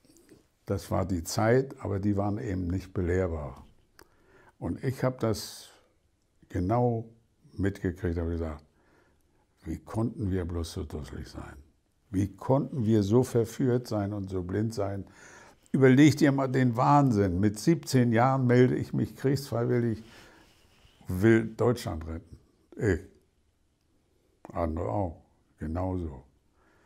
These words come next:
Da waren viele Kriegsfreiwillige. Wir, wir haben hier für, für Volk und Vaterland, das war's. Jetzt, jetzt aber los.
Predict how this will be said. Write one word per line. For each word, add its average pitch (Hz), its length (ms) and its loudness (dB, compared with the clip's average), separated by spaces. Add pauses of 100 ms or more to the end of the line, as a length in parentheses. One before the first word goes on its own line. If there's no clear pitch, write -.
(180)
Da 82 120 -8
waren 82 220 -10
viele 104 320 -4
Kriegsfreiwillige. 85 960 -8 (320)
Wir, 147 240 -6
wir 143 160 -4
haben 151 160 -2
hier 139 160 2 (1080)
für, - 320 0
für 143 460 2
Volk 143 360 2
und 127 140 -2
Vaterland, 139 680 0
das 127 200 -2
war's. 143 580 0
Jetzt, 143 480 -4
jetzt 139 240 2
aber 123 180 6
los. 127 520 4